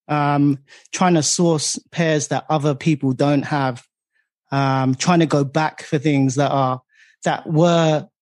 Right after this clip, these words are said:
available when I used to work, you know, in them sneaker stores before. And yeah, for me, it's, um, yeah, just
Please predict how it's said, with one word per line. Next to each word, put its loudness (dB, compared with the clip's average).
available 2
when 2
I 0
used -2
to -4
work, -6
you -2
know, -4
in 2
them 4
sneaker 0
stores -2
before. -6
And 0
yeah, 0
for 0
me, 2
it's, -6
um, 0
yeah, -4
just -4